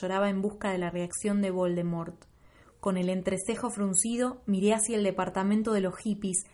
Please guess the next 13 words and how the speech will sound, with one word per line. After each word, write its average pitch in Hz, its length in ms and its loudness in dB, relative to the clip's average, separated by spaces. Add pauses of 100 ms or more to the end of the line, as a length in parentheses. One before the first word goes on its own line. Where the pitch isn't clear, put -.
miré 196 360 4
a 226 60 2
la 214 100 2
Evelina 202 420 2
del 190 160 2
viejo 202 340 0
verde, 185 440 2 (200)
a 190 100 2
la 185 100 6
Evelina 190 360 4
infantil, 196 680 -2 (240)
y 190 80 -4
también 233 580 4